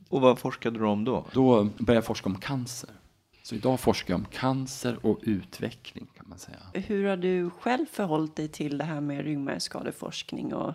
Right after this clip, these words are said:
Speaker 3: hela den biten, liksom, med att
Speaker 2: Till en början så kände jag kanske att jag vill liksom hålla lite avstånd till det, va? Eftersom jag, det blir lätt hänt att man liksom sitter och pratar. Vi säger att jag håller en föreläsning och så berättar jag om den här liksom patientgruppen och så tillhör man den patientgruppen själv.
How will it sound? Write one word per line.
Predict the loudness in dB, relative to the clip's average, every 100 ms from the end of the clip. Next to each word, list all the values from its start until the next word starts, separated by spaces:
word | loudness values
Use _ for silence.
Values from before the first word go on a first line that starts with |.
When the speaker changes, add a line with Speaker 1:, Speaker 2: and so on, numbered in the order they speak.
| -6
Speaker 3:
hela | -6 -2
den | 0 0
biten, | 0 -4 -8 -10
liksom, | -10 -8
med | -8 -8
att | -10 -14 -16 2
Speaker 2:
Till | 4
en | 4
början | 6 8 6
så | 4
kände | 4 6 6
jag |
kanske | 2 0
att | 2
jag | 2
vill | 4 2
liksom | 0 -4
hålla | -2 0 0 0
lite | -2 -4 -6
avstånd | 0 0 0 -4 -10 -6 -2 -2 -4
till | -10
det, | -10 -10 -10 -10
va? | -8 -8
Eftersom | -6 0 6
jag, | 6 6 0 -14 -4
det |
blir | 6 8
lätt | 8 6 2
hänt | 2 2 2
att | 2
man | 4 4
liksom | 4 2
sitter | 0 0 0
och |
pratar. | 2 0 0 -2
Vi | -2
säger | 0
att | 0
jag | -2
håller | -2 -4
en | -4
föreläsning | 0 2 2 2 2 2 0 -2 -8 -4 -2
och | -2
så | 0
berättar | 0 0 -2 -2 0
jag |
om | 0
den | 0
här | -2 -2
liksom | -4 -6
patientgruppen | -10 -6 -4 -4 -8 -6 -2 -2 -4 -10 -8
och | -6
så | -8
tillhör | -4 -2 0 4 4
man | 4 2
den | 0
patientgruppen | -2 -2 -2 -4 -6 -8 -4 -4
själv. | -4 -4 -4 -6